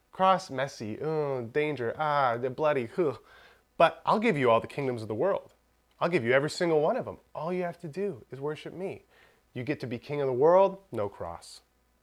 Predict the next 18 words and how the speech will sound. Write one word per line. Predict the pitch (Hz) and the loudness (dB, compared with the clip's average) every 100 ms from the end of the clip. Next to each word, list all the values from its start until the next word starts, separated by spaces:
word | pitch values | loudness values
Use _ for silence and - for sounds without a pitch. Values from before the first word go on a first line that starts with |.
| _ _ _ _ _ _ _ _ _ | _ _ _ _ _ _ _ _ _
And | - 117 | -10 -10
Jesus | 127 151 160 | -8 -8 -8
says, | - 151 | -8 -8
"No. | 131 123 104 - _ _ _ _ _ _ _ _ _ _ _ _ | -6 -6 -8 -10 _ _ _ _ _ _ _ _ _ _ _ _
No. | 120 113 110 90 - _ _ - | -12 -6 -6 -8 -14 _ _ -8
I | 131 | -2
know | 143 160 | 0 0
it's | - | 0
harder | 131 135 151 | -2 0 0
this | 151 160 | -4 -8
way, | - 170 | -6 -6
but | 165 107 - _ _ _ _ _ - | -4 -6 -8 _ _ _ _ _ -8
this | 135 | -6
is | 180 160 | -6 -6
what | 123 | -4
my | 147 | -6
Father | 135 139 139 135 | -6 -4 -2 -4
wants." | 127 123 - - | -4 -6 -10 -20